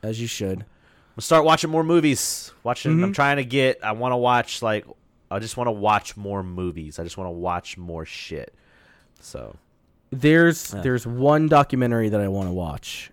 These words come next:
Speaker 1: and it's called Don't Mess with Cats. What do you think
Speaker 2: Is
Speaker 1: it's
Speaker 2: it a
Speaker 1: about?
Speaker 2: documentary about the cats on Broadway?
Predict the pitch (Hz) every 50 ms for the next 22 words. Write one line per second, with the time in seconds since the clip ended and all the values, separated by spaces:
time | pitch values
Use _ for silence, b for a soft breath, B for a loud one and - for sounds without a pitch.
0 | _ - 104 98 90 - - - - 110 98 98 87 - - 101 104 - - 101
1 | 101 98 95 - - 98 - - - - 78 62 - - - - - - - _
2 | _ _ _ _ _ _ _ _ _ _ _ _ _ _ _ _ _ _ _ _
3 | _ _ _ _ _ _ _ _ _ _ _ _ _ _ _ _ _ - 110 107
4 | 107 101 - 110 95 110 107 117 110 101 - - 120 117 120 - 123 117 117 117
5 | 113 117 113 110 107 107 110 107 - 110 - - 120 104 107 - 123 107 104 92
6 | 95 98 101 101 110 117 127 131 139 139 117